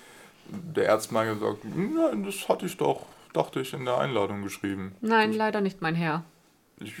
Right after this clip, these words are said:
Speaker 1: ich freue mich, äh, Geschichten aus aller Herren Länder zu hören, weil hier drin bekommt man ja so wenig mit.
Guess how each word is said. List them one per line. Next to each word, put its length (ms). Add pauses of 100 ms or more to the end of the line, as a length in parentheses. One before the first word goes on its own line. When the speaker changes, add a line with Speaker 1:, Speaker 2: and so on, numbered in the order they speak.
Speaker 1:
ich 200 (420)
freue 420
mich, 460
äh, 180
Geschichten 840
aus 300
aller 520
Herren 360
Länder 320
zu 220
hören, 380
weil 180 (260)
hier 220
drin 280
bekommt 340
man 80
ja 80
so 160
wenig 300
mit. 100